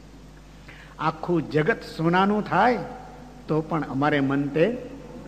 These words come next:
તૃણવત છે." ઓહો, વલણ દેખાય છે,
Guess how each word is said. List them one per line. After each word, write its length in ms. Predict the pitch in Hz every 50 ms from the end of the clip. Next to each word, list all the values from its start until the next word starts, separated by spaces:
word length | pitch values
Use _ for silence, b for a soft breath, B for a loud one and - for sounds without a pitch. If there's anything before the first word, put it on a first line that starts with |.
| - - - - - - - -
તૃણવત 340 | 170 214 277 320 349 330 233
છે." 240 | - - - - - - - - - - - - - 151 151 151 151 151 151 151 151 - - - - - - - - - - - - - - - - - - - - - - - - - - - - - - - - - - - - - - 71
ઓહો, 360 | 76 80 - - - - - - - - - - - - - - - - - - - - - - - - - - - - - - - - - B B B B B B B 151
વલણ 460 | 160 170 202 226 269 311 330 339 294
દેખાય 380 | 269 262 254 - - 294 311 285
છે, 420 | - 285 330 320 302 - - -